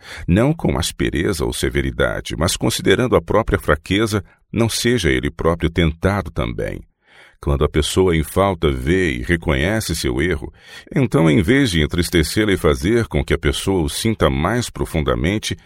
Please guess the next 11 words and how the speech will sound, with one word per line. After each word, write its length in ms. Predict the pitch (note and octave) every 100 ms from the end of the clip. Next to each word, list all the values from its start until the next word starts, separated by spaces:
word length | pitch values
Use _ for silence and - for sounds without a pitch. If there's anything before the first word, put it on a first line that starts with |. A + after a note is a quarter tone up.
| _ _
deve-se 600 | C#2 E2+ G#2 F#2+ - A2+
dar 320 | C#2 F2 F#2+
conforto. 840 | - G2+ - - C#2+ C2 - A1 - _ _ - - -
No 100 | D#2+
Sermão 380 | - D#2 E2 G2+
de 100 | D#2+
Cristo 460 | D#2+ F#2 A2+ -
no 100 | D2
Monte, 520 | C#2 D2 G2 A#2+ - D2
ele 180 | C2+
disse: 540 | B1+ D#2 F2 - -